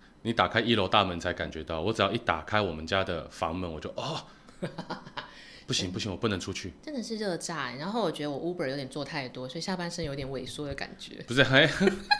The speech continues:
Speaker 1: <laughs> 对，我刚刚差一点又要说一些地狱梗了。
Speaker 2: 你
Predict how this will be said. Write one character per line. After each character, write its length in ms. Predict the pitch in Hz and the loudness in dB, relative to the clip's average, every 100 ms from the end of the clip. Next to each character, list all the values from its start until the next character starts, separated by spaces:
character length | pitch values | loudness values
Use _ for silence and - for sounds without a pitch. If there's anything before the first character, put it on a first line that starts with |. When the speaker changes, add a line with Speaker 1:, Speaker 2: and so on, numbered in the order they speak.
| 855 | 0
Speaker 1:
<laughs> 800 | - 855 880 831 831 - - - - | 6 6 8 2 2 0 0 4 10
对， 120 | 208 - - - - - 202 554 - - - - - | 10 10 0 -12 -8 -2 2 2 2 -2 -2 -14 0
我 100 | 98 | 4
刚 180 | 117 123 | 8 6
刚 100 | 135 | 6
差 180 | 131 123 | 8 8
一 20 | |
点 200 | 113 90 | 8 4
又 100 | 98 | 6
要 140 | 107 | 4
说 260 | 104 101 101 | 4 4 4
一 40 | |
些 420 | 101 101 95 95 - - - - | 2 2 2 0 -4 -14 -8 0
地 100 | 95 | 2
狱 160 | 92 | 0
梗 240 | - 80 69 | -2 -6 -8
了。 80 | - - - - - | -16 -20 -20 -20 -12
Speaker 2:
你 220 | 190 190 | -6 -6